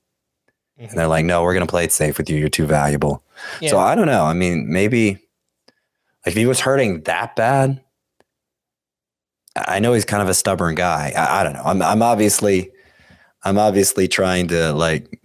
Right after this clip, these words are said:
Speaker 2: read into this whole psychology of the situation, but it wasn't just, it wasn't a conventional pulling is what I'm trying to say. It wasn't like, you know, he grabbed at something, they came out and pulled him out. It was a lot of, like, eh, back and forth, wishy-washy. Should we take him out? Should we not?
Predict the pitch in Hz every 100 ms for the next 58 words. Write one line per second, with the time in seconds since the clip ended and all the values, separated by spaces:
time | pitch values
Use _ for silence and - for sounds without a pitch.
0 | _ - 90 90 90 85 80 78 82 90
1 | - 85 - 92 90 80 82 78 - -
2 | - - 85 78 - 78 76 85 87 107
3 | 101 80 90 - - - 90 98 120 113
4 | 101 - 98 95 90 - 87 80 - 85
5 | 65 65 - _ _ _ - 78 78 73
6 | - 76 71 73 - 65 - _ _ _
7 | _ _ - 80 82 82 78 78 73 -
8 | _ _ _ _ _ _ _ _ - 85
9 | 76 85 95 90 82 85 80 90 80 85
10 | 82 - 85 80 78 73 71 76 73 71
11 | - 135 131 - - - - _ _ -
12 | - - 82 85 85 82 82 80 110 107
13 | 107 110 92 95 87 85 78 87 82 -
14 | 80 - 78 78 78 - - 90 82 82
15 | 82 80 82 78 78 82 78 82 82 80
16 | 78